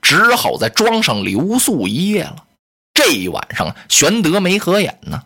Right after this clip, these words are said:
怎么回事？乐得如愿以偿了，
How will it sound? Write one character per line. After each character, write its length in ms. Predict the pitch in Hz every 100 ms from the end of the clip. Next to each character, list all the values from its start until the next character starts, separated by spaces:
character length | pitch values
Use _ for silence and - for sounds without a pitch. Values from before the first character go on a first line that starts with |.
| _ _ -
怎 100 | 113
么 100 | 113
回 140 | 160
事？ 220 | 226 226 170
乐 500 | 214 277 214 127 110
得 180 | 120 - _ -
如 420 | 120 180 226 240
愿 380 | 196 120 95 82
以 160 | 98
偿 400 | 87 95 117 196
了， 100 | 190